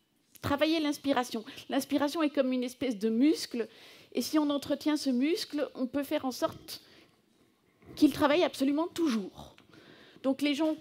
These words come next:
qui me demandent d'où me viennent mon inspiration, d'où me vient mon inspiration, je dis, mais c'est très simple, euh, l'inspiration est une espèce de, de délire qui ne s'arrête jamais. Si vous ne l'interrompez pas, il ne s'interrompt pas.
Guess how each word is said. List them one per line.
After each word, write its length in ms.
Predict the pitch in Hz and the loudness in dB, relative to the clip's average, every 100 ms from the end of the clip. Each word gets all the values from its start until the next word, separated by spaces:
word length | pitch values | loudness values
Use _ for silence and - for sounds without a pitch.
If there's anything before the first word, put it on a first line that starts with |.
| - | -4
qui 120 | - | -2
me 100 | 254 | 0
demandent 300 | 220 277 277 | 0 0 0
d'où 100 | 247 | 0
me 120 | 269 269 | 0 0
viennent 320 | 254 247 240 | 0 -2 -4
mon 160 | 226 233 | -6 -6
inspiration, 580 | 240 240 226 220 285 311 | -6 -4 -4 -2 -4 -2
d'où 120 | 254 | -4
me 100 | 254 | -2
vient 140 | 247 262 | -2 -2
mon 160 | 240 | -4
inspiration, 480 | 233 - 240 220 302 | -6 -6 -6 -4 -6
je 60 | 285 | -2
dis, 100 | 277 | 0
mais 80 | 247 | 0
c'est 160 | 254 | -2
très 180 | 240 320 | -2 -2
simple, 460 | 330 302 277 339 - - _ - | 0 -2 -2 -6 -10 -14 _ -4
euh, 180 | - 226 - | 0 0 -2
l'inspiration 640 | - 226 254 269 262 262 311 | -4 -4 -2 -2 -2 0 -2
est 160 | 294 | 0
une 80 | 277 | 0
espèce 380 | 240 - 269 233 | -2 -2 -2 0
de, 240 | 233 214 - - _ | 0 0 -2 -16 _
de 100 | 226 | -2
délire 480 | 233 269 285 330 - | 2 2 4 2 2
qui 120 | 302 | 0
ne 80 | 262 | 0
s'arrête 380 | 254 240 262 262 | 0 -2 -2 0
jamais. 320 | 269 262 311 403 - | 0 2 0 -2 -8
Si 240 | - - 320 | -8 -2 0
vous 100 | 339 | 2
ne 80 | 339 | 2
l'interrompez 720 | 339 320 285 285 - 277 269 | 0 0 -2 -2 -4 -4 0
pas, 280 | 262 254 403 - - | 2 2 0 -14 -6
il 200 | - 269 | 0 2
ne 80 | 269 | 2
s'interrompt 560 | 262 262 233 226 214 190 | 0 -2 -4 -6 -8 -10
pas. 160 | - | -10